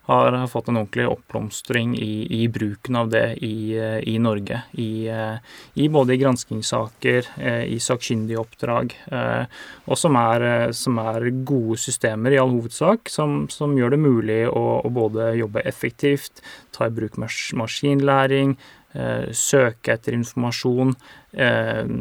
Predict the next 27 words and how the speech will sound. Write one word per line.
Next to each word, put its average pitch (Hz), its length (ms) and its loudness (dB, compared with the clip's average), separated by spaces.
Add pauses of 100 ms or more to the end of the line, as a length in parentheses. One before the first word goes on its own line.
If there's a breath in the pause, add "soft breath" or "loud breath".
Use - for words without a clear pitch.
(140)
strukturere 127 680 2
informasjon, 123 880 0 (420 loud breath)
eh, 117 240 -4
tagge 113 480 2
det 117 220 2
på 127 140 4
ulike 120 280 0
måter 117 420 0
når 113 120 -2
du 117 60 -2
går 117 220 0
gjennom, 113 380 -2
sånn 117 180 -2
at 107 100 -8
du 127 80 -4
lett 110 180 -10
kan 113 160 -10
finne 113 180 -6
tilbake 135 520 0
til 135 160 -2
det, 139 60 2
og - 100 -6
så - 280 -4
videre, 113 340 -6
og 110 60 -8
så 123 140 -8
videre. 117 360 -8